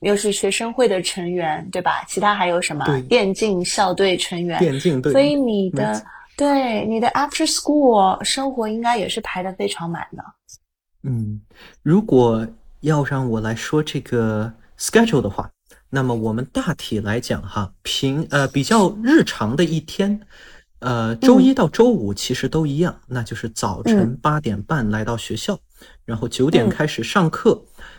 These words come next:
Speaker 2: 那 Poly 的课呢，
Speaker 1: 嗯。
Speaker 2: 跟，其实跟冷曼挺像，就是他们比正常的课要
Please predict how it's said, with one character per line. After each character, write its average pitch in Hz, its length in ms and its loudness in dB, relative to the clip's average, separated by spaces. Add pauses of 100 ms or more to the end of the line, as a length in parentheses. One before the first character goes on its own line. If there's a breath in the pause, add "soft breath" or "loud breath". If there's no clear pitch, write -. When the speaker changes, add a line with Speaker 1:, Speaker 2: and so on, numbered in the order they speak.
(140 loud breath)
Speaker 2:
那 185 120 2
Poly 208 480 6
的 120 100 2
课 180 320 2
呢， 113 260 0
Speaker 1:
嗯。 107 120 -6 (920)
Speaker 2:
跟， 165 200 4 (140)
其 - 200 0
实 226 140 -2
跟 277 240 2
冷 220 120 2
曼 170 180 2
挺 107 220 -8
像， - 260 -4
就 - 120 -6
是 143 100 -8
他 - 120 0
们 190 120 4
比 110 160 -2
正 135 260 0
常 113 160 -4
的 117 80 -2
课 123 200 -4
要 104 280 -4